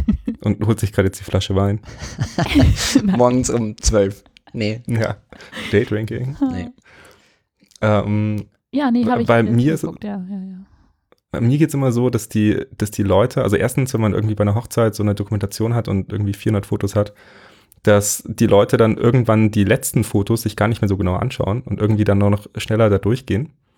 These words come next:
Speaker 2: Zumindest hatte ich immer das Gefühl. Und dass die Fotos, also es gibt immer so irgendwie zehn, fünfzehn Fotos, die man so selber richtig, richtig geil findet. Ähm,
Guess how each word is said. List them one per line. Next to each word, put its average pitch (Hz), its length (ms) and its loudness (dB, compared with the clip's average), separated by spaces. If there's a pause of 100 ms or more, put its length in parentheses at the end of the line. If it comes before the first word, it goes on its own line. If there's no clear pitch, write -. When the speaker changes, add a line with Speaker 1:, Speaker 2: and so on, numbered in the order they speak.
(600)
Speaker 2:
Zumindest 104 240 0
hatte 104 140 -6
ich - 100 -14
immer 101 100 -2
das 92 120 -4
Gefühl. 113 360 -4 (480)
Und 135 500 4
dass 110 140 2
die 123 140 2
Fotos, 123 420 0
also 104 100 -2
es 101 60 -2
gibt - 160 -6
immer 117 160 2
so 104 180 4
irgendwie 104 440 0
zehn, 113 420 2
fünfzehn 120 400 -2
Fotos, 117 300 -6
die - 100 -6
man 98 120 4
so 95 100 -6
selber 107 380 2
richtig, - 280 -4
richtig 107 240 -4
geil 92 200 2
findet. 98 360 -4 (640)
Ähm, 101 480 4